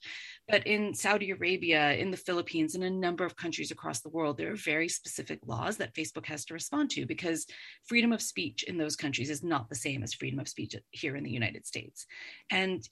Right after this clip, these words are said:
ultimately, Facebook or any other social media company, I don't, I just don't think it's realistic.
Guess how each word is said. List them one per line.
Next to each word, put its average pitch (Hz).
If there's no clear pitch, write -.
ultimately, 220
Facebook 180
or 98
any 196
other 185
social 147
media 147
company, 156
I -
don't, 247
I 220
just 240
don't 240
think 233
it's 226
realistic. 185